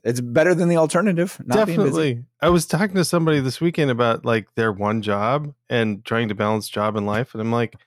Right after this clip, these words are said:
Speaker 2: "I don't even
Speaker 1: <laughs>
Speaker 2: remember what that's like with just one job in life."
Speaker 1: <laughs> I know. Or you have a job where you go to work and you do the work. And then when you go home, you, there's no real reason to do the job anymore. So you can just step away from it. It sounds glorious.
Speaker 2: Uh-huh.
Speaker 1: Um,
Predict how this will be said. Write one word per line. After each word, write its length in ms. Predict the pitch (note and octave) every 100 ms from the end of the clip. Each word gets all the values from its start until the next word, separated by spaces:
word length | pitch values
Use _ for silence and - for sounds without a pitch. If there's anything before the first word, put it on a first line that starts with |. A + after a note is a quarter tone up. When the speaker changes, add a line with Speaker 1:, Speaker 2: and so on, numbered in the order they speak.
| _ _
Speaker 2:
"I 40 | F3+
don't 100 | A#3
even 120 | A2+
Speaker 1:
<laughs> 40 |
Speaker 2:
remember 340 | G#2+ G2+ B2+ B2
what 160 | A2
that's 200 | B2 A2
like 360 | B2+ F3 G3+ -
with 80 | G#2
just 240 | G#2+ -
one 180 | G#2+ G2+
job 300 | G2+ G2 G2
in 140 | G2
life." 200 | G2+ G2+ _ _
Speaker 1:
<laughs> 220 | - - A#2+
I 60 |
know. 280 | A2 G2+ F#2+
Or 260 | B2 C#3 C3+
you 100 | C3+
have 160 | C3
a 60 | B2+
job 340 | A#2 G#2 A#2+
where 240 | G#2+ A2+ G#2
you 160 | G2+
go 140 | G2+ G#2
to 80 |
work 240 | G2+ G#2 A2+
and 100 | G2+
you 80 | F#2
do 140 | G#2+
the 100 | F#2+
work. 180 | F2+ G2
And 80 | A#2+
then 100 | A#2
when 100 | A2+
you 60 |
go 120 | A2
home, 300 | A2 A2 A2+
you, 160 | G2+ F#2 _
there's 220 | G#2 G#2
no 100 | G2+
real 220 | F#2+ G2 F2+
reason 380 | G2 F#2+ G2+
to 80 | - -
do 160 | A#2+ A2+
the 140 | B2+
job 420 | A#2+ C3 D3+ F#3 -
anymore. 380 | B2 D3+ D#3 F3+
So 100 | G3+
you 60 | A#2+
can 100 | A2
just 140 | G#2
step 220 | - A#2
away 180 | A#2 F#2
from 200 | - B2+
it. 140 | C#3+ -
It 100 | - _ _
sounds 160 | F2+ F2+
glorious. 460 | F#2 F2 D#2 E2 - _ C3+
Speaker 2:
Uh-huh. 280 | A#2 A#2
Speaker 1:
Um, 100 | B2+